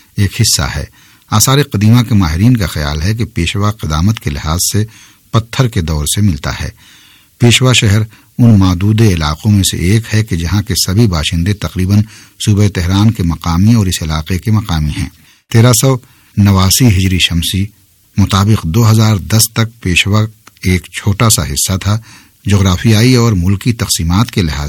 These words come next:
سے شہر ورامین کا مضافاتی علاقہ شمار ہوتا تھا، لیکن اس شہر میں آبادی اور تعمیری توسیع و ترقی اس بات کا باعث بنی کہ تیرہ سو نواسی ہجری شمسی مطابق دو ہزار دس میں وہ ایک چھوٹے سے علاقے سے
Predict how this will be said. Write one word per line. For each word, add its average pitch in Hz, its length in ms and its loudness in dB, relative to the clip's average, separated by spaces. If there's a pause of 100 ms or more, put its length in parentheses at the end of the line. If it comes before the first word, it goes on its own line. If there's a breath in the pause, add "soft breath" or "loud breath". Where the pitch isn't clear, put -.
(120)
سے 110 100 -2
شہر 95 320 0
ورامین 85 480 0
کا 104 160 -4
مضافاتی 80 640 -4
علاقہ 71 340 -6
شمار 82 300 -2
ہوتا 85 260 -6
تھا، 67 200 -10 (500 soft breath)
لیکن 117 260 2
اس 123 80 4 (100)
شہر 107 180 2
میں 123 120 6
آبادی 82 420 0
اور 113 100 2
تعمیری 87 460 -2
توسیع 80 440 -4
و 90 60 0
ترقی 80 400 -6
اس 85 100 -2
بات 78 260 -4
کا 78 120 -6
باعث 73 340 -2
بنی 78 220 0 (420 loud breath)
کہ 113 80 0
تیرہ 104 320 2
سو 107 240 0 (460 loud breath)
نواسی 90 460 2
ہجری 87 280 0
شمسی 82 360 -2
مطابق 85 440 0
دو 80 300 -4
ہزار 87 280 -2 (180)
دس 110 220 0
میں 95 120 4 (300 loud breath)
وہ 98 100 2
ایک 104 120 4
چھوٹے 95 420 -2
سے 98 160 0
علاقے 78 360 -2
سے 85 220 -4